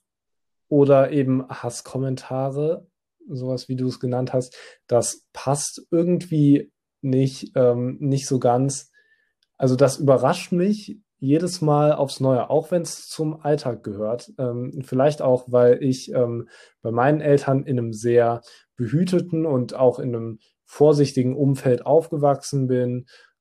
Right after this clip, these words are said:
ähm, und meine, ähm, meine Eltern zum Beispiel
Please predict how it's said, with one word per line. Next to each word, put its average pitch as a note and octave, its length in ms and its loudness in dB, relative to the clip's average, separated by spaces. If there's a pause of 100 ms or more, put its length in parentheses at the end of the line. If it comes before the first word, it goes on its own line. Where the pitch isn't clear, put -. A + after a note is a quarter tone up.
ähm, A#2+ 600 -2 (180)
und B2 460 -4 (100)
meine, A#2+ 760 0
ähm, A2+ 540 -4
meine A#2 300 -6
Eltern B2+ 340 -2
zum A#2+ 220 -8
Beispiel B2 640 0